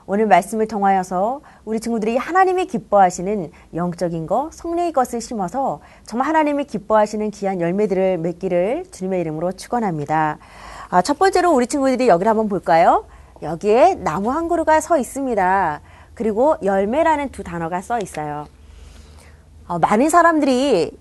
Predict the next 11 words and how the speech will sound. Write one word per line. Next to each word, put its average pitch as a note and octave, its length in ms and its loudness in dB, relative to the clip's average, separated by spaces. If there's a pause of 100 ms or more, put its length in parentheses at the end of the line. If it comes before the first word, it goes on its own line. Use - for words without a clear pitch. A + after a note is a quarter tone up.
(140)
인생의 E4+ 580 2
나무를 A#3+ 480 2
심고 A#3+ 460 0
살아가고 B3 440 0
있습니다. D3+ 680 -6 (340)
그런데 G#3+ 560 0
나무에 A3 460 2
있어서 D4+ 260 2
가장 G3+ 380 -4
중요한 F#3+ 340 -4
것은 B3 440 -6